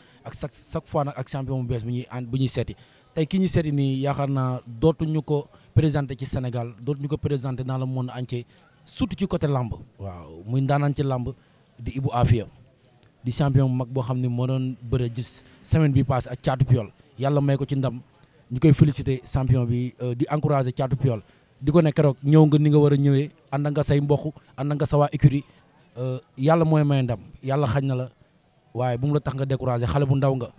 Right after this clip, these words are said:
Bi moo nekkoon sa troisième sortie, kii nga doon bëreel, def na sept sorties. Dégg na cinq victoires ak ñaar yoo xam ne muñal. Te terewu kaa bàyyi, mi ngi jàpp boobu ba léegi.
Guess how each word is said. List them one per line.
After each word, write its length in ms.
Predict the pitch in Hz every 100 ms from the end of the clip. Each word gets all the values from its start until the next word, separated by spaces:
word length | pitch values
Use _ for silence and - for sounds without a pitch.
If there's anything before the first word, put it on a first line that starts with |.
| _ _ -
Bi 100 | 165
moo 120 | 208
nekkoon 200 | 208 185
sa 80 | 180
troisième 340 | 185 185 180
sortie, 280 | 165 151 -
kii 140 | - 240
nga 80 | 233
doon 160 | 214
bëreel, 260 | 175 165 120 - _ _ _ -
def 140 | 175
na 100 | 196
sept 240 | - 208
sorties. 280 | - 180 - - _ _ _ _ _ _ _ _ _ _
Dégg 240 | 131 175
na 140 | 185 165
cinq 240 | 180 170
victoires 400 | 156 - 143 139 - -
ak 120 | 139
ñaar 240 | 151 175 180
yoo 100 | 175
xam 140 | 160
ne 60 | 151
muñal. 320 | 151 151 - _ _ _ _
Te 80 | 151
terewu 280 | - 196 190
kaa 160 | 180 156
bàyyi, 240 | 156 143
mi 60 | 151
ngi 80 | 151
jàpp 160 | 156 135
boobu 200 | 147 139
ba 20 | 143
léegi. 220 | 131